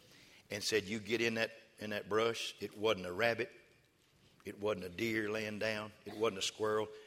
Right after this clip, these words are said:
said quail would fly. Because he knew what he was looking for,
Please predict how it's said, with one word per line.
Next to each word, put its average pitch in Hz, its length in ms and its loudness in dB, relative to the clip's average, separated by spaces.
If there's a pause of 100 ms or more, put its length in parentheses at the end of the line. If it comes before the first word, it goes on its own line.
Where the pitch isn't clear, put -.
(240)
said - 300 -8
quail 104 400 -2
would 95 120 -8
fly. 95 380 -10 (960)
Because 107 380 -2
he 117 100 -4
knew 143 560 -2 (540)
what 110 180 -2
he 104 80 -6
was 95 220 -8
looking 127 260 -4
for, 127 460 -6